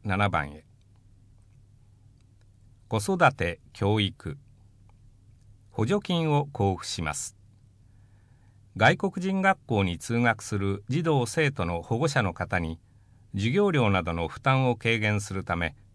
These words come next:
補助金を交付します。補助金額、月額六千円。前期四月から九月分と、後期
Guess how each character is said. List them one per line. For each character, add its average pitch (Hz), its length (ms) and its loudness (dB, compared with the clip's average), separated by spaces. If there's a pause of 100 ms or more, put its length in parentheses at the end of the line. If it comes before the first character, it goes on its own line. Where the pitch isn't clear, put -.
(100)
補 107 140 -4
助 165 160 -2
金 143 280 0
を 151 200 -2
交 85 200 -6
付 - 120 -14
し - 160 -10
ま 69 120 -10
す。 - 240 -12 (1600)
補 113 140 -6
助 180 180 -2
金 165 280 2
額、 80 320 -2 (580)
月 104 320 -2
額 143 460 2
六 98 240 -2
千 107 320 2
円。 78 240 -6 (1040)
前 151 300 0
期 95 280 -4 (220)
四 127 240 -4
月 - 240 -2
か 110 100 4
ら 95 220 4
九 - 100 -10
月 135 260 2
分 87 220 -2
と、 73 240 -8 (580)
後 170 280 0
期 87 260 -8